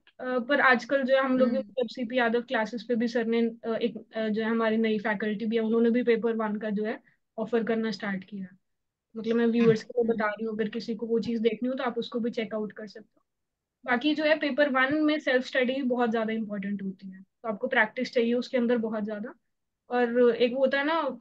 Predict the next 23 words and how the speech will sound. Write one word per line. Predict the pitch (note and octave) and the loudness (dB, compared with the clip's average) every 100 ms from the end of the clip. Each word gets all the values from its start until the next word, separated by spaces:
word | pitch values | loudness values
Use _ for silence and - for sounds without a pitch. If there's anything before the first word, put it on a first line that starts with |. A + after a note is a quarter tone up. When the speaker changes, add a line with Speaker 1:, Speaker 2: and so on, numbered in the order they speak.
| - | -2
Speaker 1:
बहुत | A#3+ B3 B3+ | 0 2 2
ही | C#4 C4+ | 0 -2
एक | C4 C4 | 0 4
मल्टी | A#3+ A#3+ | 4 4
डायमेंशनल | C4 B3 A#3 A#3 B3+ A#3+ | 2 4 2 0 0 -2
approach | A3+ A3+ A3 | 0 -2 -4
चाहिए, | A3 G#3+ G#3+ | -4 -4 -2
because | G#3+ A3 A3+ A3 | -2 0 0 0
दस | G#3 A3 G3 | 2 2 0
units | A#3 A3 G#3 - | -2 0 -2 -4
हैं | A3 | -6
और | |
सारी | G#3+ A#3 G#3+ A3 | -4 -2 0 0
जो | A3 | -2
है | G#3+ | -2
वो | A3+ A#3+ | 2 2
आपस | A3 G#3 G#3+ | 2 -2 0
में | B3 | 2
इंटर | A#3 A#3 | 4 4
रिलेटेड | A#3 A#3 A3 A3+ | 2 2 2 0
नहीं | G#3+ A3 G#3+ | 0 -2 -2
होती | F#3+ - F#3+ | -4 -6 -8
हैं, | F#3+ F#3+ | -8 -10